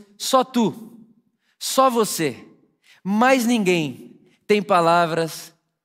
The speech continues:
de vida eterna." Irmão, irmã, o discipulado de Jesus começa com essa experiência aqui. O discipulado de Jesus, o seguimento de Jesus,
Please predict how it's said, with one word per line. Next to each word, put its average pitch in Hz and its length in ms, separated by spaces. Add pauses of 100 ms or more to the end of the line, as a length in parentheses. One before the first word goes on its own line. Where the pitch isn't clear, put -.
(140)
de 165 100
vida 147 220
eterna." 107 560 (360)
Irmão, 190 440
irmã, 170 560 (480)
o 208 100
discipulado 202 800
de 185 120
Jesus 165 760 (300)
começa 185 560
com 185 200
essa 185 260
experiência 175 720
aqui. 120 340 (600)
O 175 80
discipulado 202 680
de 175 100
Jesus, 175 560 (140)
o 185 80
seguimento 208 720
de 170 100
Jesus, 170 540